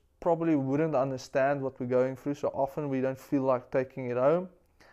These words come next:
And we end up dealing with this in a, in really destructive ways. Um, there are so many doctors who use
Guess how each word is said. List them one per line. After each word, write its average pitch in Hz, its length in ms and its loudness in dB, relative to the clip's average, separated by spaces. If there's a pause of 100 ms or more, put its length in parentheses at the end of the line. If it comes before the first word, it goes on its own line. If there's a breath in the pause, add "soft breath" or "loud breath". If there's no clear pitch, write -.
(500 soft breath)
And 160 240 4
we 160 140 6
end 208 340 2
up 151 300 12
dealing 175 380 2
with 147 180 6
this 147 340 2
in 139 240 -6
a, 127 140 -2 (280)
in 139 260 0
really 165 200 6
destructive 160 560 2
ways. 190 540 6 (960 soft breath)
Um, 139 560 6 (120)
there 160 140 10
are 165 80 12
so 208 240 8
many 202 220 8
doctors 160 680 10
who 147 520 8 (720 soft breath)
use 180 560 4